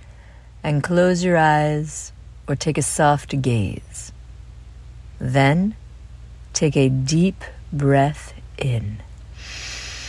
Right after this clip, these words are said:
And as you exhale, let go of any worries or distractions.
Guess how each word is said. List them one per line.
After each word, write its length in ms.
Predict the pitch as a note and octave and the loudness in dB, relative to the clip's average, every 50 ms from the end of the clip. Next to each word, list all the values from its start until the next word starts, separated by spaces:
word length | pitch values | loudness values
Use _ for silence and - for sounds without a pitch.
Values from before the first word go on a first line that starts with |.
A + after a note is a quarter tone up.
| - - - - - - - - - - - - - - - - - - - - - - - - - - - - - - - - - - - - - - - - - - - | -14 -14 -14 -14 -14 -16 -16 -16 -16 -16 -16 -16 -16 -16 -16 -16 -18 -18 -18 -18 -18 -20 -20 -20 -20 -20 -20 -20 -20 -20 -20 -20 -20 -20 -20 -20 -20 -20 -20 -20 -20 -16 -8
And 200 | - C#3+ C#3 C3+ | -2 0 2 4
as 260 | C3+ C3+ C3+ D3 D#3+ F3 | 4 6 4 4 4 4
you 100 | G3 G#3 | 4 4
exhale, 920 | A3 A3 - - - - G#3+ G3+ G3+ G3+ G3 G3 G3 F#3+ G3 G3+ G3+ G3+ - - - - - - - - - - - | 4 4 2 -2 0 2 4 4 4 4 4 4 2 0 -2 -4 -6 -8 -12 -18 -20 -20 -20 -20 -20 -20 -16 -8 -2
let 340 | C3+ C#3 C#3 C#3 D3+ E3 E3 | 2 4 4 4 4 2 2
go 220 | - F3+ F3+ F3+ | 2 2 4 4
of 100 | F3+ E3+ | 4 4
any 200 | E3+ E3+ F3+ F#3+ | 2 2 2 2
worries 960 | F#3+ E3+ D3+ C#3 C#3 C#3 C#3+ C#3+ C#3+ C#3+ C#3+ C#3+ C#3 C#3 C#3+ C#3+ - - - - - - - - - | 2 2 2 2 2 2 2 2 2 2 0 0 -2 -4 -6 -8 -10 -12 -14 -16 -20 -20 -20 -12 -4
or 220 | - C3 C3+ C3 | 0 2 4 4
distractions. 1200 | B2 C3+ C3 - - - B2+ A2+ G#2+ - - - - - - - - - - - - - - - | 4 4 4 4 4 4 4 2 2 2 0 -4 -6 -6 -10 -10 -12 -12 -12 -12 -12 -12 -14 -14